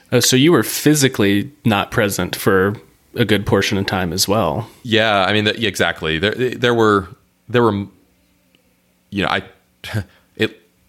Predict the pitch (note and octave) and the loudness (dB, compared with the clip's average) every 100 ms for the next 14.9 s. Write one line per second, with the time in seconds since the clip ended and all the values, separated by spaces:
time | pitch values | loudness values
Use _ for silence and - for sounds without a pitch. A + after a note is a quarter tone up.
0 | _ _ _ _ _ _ _ _ A#2 A#2+ | _ _ _ _ _ _ _ _ 0 0
1 | A#2 - F#2+ F2+ E2+ F2 E2 - E2 D#2 | -2 -4 -2 0 -2 -2 -2 -2 -4 -4
2 | D#2+ - _ _ E2+ D#2+ D#2 D#2 - _ | -6 -12 _ _ -2 0 -2 -6 -14 _
3 | _ _ - E2+ E2 F2+ E2 - E2+ - | _ _ -2 0 0 -2 -2 -2 -4 -2
4 | E2+ E2 E2 D#2+ - - - F2+ E2+ F2 | -2 0 0 0 -4 -6 -6 -2 0 -2
5 | C#2+ - - E2+ D#2 D2+ D2+ - A#3+ G#3 | -4 -14 -6 -4 -2 -2 -6 -6 -2 -2
6 | - _ _ _ - - B2 A2+ G#2 F#2+ | -2 _ _ _ -6 0 0 2 0 0
7 | - F#2+ F2+ F2 F2 - F#2 F2 F#2 F#2 | 0 2 2 0 -4 -4 -4 -2 -2 -2
8 | F#2+ - - - _ _ _ _ _ - | -2 -2 -2 -8 _ _ _ _ _ -4
9 | F#2 F2 E2+ F2 E2 - - - - - | -2 0 -2 -2 -6 -8 -12 -10 -2 0
10 | F2+ F2 - A2 F2+ E2+ G2 - - G#2+ | 2 0 -4 -2 0 0 -2 -4 -8 -8
11 | G#2 - _ _ _ _ _ _ _ _ | -8 -12 _ _ _ _ _ _ _ _
12 | B2+ A#2 - A2 G2+ G2+ - G2 F#2+ F#2 | -6 -2 -2 0 0 -2 0 -2 0 2
13 | F2+ E2+ E2+ F2+ F2 F2 - F2 - E2+ | 2 0 -2 -2 0 0 -2 -4 -2 -2
14 | - F#2 - - G2+ F#2+ G2+ - | -6 -4 -4 -4 -2 -2 -4 -12